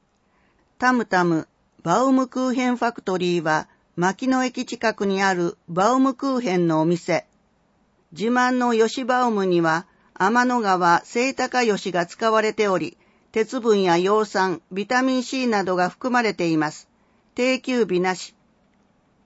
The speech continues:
抽選で各三人に、A、タムタム、バウムクーヘンファクトリーのヨシバウム引き換えチケット。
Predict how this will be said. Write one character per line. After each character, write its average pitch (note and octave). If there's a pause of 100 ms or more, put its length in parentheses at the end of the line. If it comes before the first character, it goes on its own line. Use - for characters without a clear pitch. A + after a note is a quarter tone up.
(160)
抽 B3+
選 A#3
で A3+
各 A#3+
三 A#3
人 A3
に、 E3+ (300)
A、 A3+ (140)
タ C4
ム A#3
タ F#3
ム、 E3 (320)
バ G3
ウ C4
ム C4+
ク C4+
ー C4+
ヘ C4
ン B3+
フ B3
ァ B3
ク -
ト G3+
リ F#3
ー F3+
の E3 (100)
ヨ G3
シ B3+
バ A#3+
ウ G#3
ム F#3+
引 -
き -
換 B3+
え B3
チ -
ケ G#3
ッ F3+ (120)
ト。 -